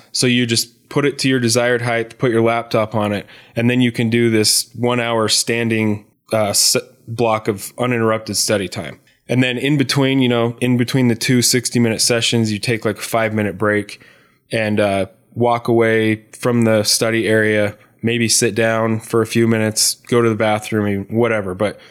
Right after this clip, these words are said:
you take a physical break, and then you kind of actively commit to yourself again. "Okay, turn the, uh, hourglass back over, another sixty minutes for the second sixty minutes." So the third thing,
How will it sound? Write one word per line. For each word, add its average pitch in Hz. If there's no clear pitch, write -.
you 123
take 131
a -
physical 143
break, 113
and 120
then 117
you 113
kind 123
of 107
actively 123
commit 120
to 123
yourself 107
again. 107
"Okay, 107
turn 131
the, 127
uh, 117
hourglass 117
back 110
over, 113
another 120
sixty 117
minutes 104
for 113
the 104
second 110
sixty -
minutes." 85
So 160
the 139
third 190
thing, 135